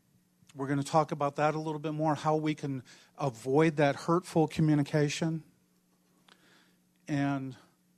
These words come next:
poor self-image. So often,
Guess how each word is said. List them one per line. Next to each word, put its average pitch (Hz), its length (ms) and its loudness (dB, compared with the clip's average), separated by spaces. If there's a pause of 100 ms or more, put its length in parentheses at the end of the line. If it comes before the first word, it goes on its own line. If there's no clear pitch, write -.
(100)
poor 175 200 2
self-image. 165 880 0 (1700)
So 185 480 8
often, 156 680 6